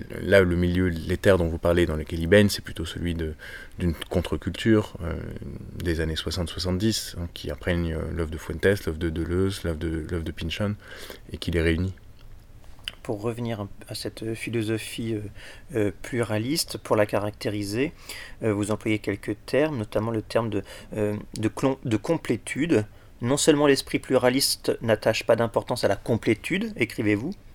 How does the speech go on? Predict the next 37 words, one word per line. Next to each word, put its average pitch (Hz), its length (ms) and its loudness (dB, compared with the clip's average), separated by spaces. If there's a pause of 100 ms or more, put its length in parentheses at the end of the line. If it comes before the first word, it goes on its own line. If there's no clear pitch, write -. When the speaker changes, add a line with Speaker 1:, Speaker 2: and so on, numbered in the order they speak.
(160)
Speaker 2:
mais 120 80 2
il 262 60 0
se - 160 4
méfie 147 460 2
du 131 160 -2
prix - 260 -2
qu'il 110 220 2
a 104 40 10
fallu 131 300 4
payer 135 400 4
pour 123 180 2
l'atteindre. 127 640 0 (180)
Speaker 1:
Mmh. 87 60 -4 (320)
Speaker 2:
Et - 80 -4
puis - 160 -4
vous 156 140 -2
employez 147 280 0
aussi, 160 300 0
euh, 123 160 4 (500)
ce, - 300 -4
ce, - 180 -6
ce - 140 -4
terme 143 320 0
d'anti, 156 640 4
euh, 110 320 8
essentialiste. 123 800 2 (500)
Euh, 107 80 2
je 107 120 0
vous 110 100 -4
cite 120 220 -2
à 104 60 4
nouveau, 101 280 2
Les 131 140 4
pluralistes 139 540 4
sont 127 180 0
des 107 320 6
anti-essentialistes 147 1400 2